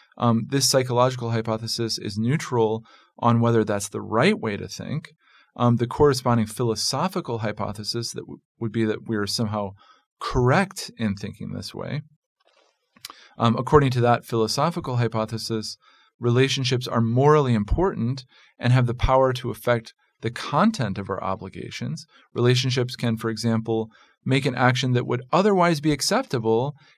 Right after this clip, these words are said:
into an action that is immoral. Uh, so killing one dog to save many dogs could be totally fine, according to this view, uh,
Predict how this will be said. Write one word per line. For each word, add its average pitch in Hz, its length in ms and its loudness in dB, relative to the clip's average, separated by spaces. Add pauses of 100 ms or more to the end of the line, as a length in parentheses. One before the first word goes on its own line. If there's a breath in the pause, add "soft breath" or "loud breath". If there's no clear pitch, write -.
into 151 300 2
an 165 80 2
action 110 400 0
that 117 140 2
is 113 200 -2
immoral. 120 800 2 (600 soft breath)
Uh, 110 420 0 (100)
so 110 360 2
killing 123 380 2
one 131 200 6
dog 120 240 4
to 117 60 -8
save 113 280 0
many 147 220 2
dogs 127 260 4
could 127 140 -4
be 120 80 -2
totally 131 420 0
fine, 139 540 2
according 117 340 -2
to 110 120 -8
this 101 180 -8
view, 131 400 -2 (460 loud breath)
uh, 120 180 4